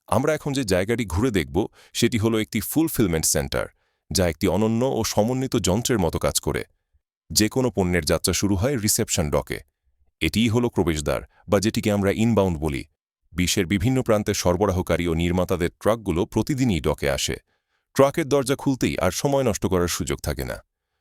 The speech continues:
ট্রাক থেকে বের হওয়া প্রতিটি বাক্স একটি রিসেপশন স্টেশনের মধ্য দিয়ে যায়। এখানে একজন কর্মী বাইরের বারকোডটি স্ক্যান করেন।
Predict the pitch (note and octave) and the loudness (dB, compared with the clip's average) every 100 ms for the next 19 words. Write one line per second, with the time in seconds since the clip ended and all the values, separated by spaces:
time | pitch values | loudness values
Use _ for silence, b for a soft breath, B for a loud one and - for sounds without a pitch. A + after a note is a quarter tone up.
0 | _ - G#2 - G#2+ F#2 F2+ G2 A#2 - | _ 0 0 2 0 2 2 2 0 2
1 | A#2 B2 G#2+ F#2 - - C#2 B B B | 0 0 2 2 0 -2 -2 B B B
2 | A#2+ A#2 G#2+ - F3 - B2+ - F2 G2 | 0 2 2 0 0 0 0 0 2 2
3 | E2+ D#2 C2+ D2+ C#2 C2 C#2 G1+ _ _ | 2 0 -2 -4 -4 -2 -2 -4 _ _
4 | _ _ _ - A#2+ E3+ E3 D#3+ C#3+ A#2 | _ _ _ -2 2 2 0 -4 0 2
5 | C3+ A2+ D2 b b D#2 G2 A2+ F#2+ F2 | 4 2 -2 b b 2 2 2 2 2
6 | F2 A2+ - D3+ - D2+ D2 B1+ A1 | 2 2 2 0 2 0 0 -4 -6